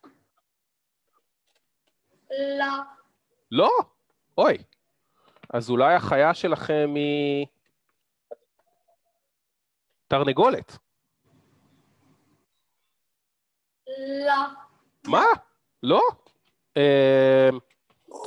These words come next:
Speaker 2: אז אולי החיה שלכם היא חסידה.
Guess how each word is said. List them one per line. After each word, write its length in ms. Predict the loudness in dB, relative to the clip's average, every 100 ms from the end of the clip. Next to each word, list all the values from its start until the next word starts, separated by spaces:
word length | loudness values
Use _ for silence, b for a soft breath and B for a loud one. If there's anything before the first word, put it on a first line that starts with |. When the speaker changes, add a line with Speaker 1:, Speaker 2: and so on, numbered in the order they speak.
| -8 -8
Speaker 2:
אז 120 | -4
אולי 220 | 0 0
החיה 380 | 0 0 0 0
שלכם 520 | -2 -4 -2 -2 0
היא 300 | -2 -2 -2 -6 _ _ _ _ _ _ _ _ _ _ _ _ _ _ _ _ _ _ _ _ _ _
חסידה. 440 | -14 -6 0 0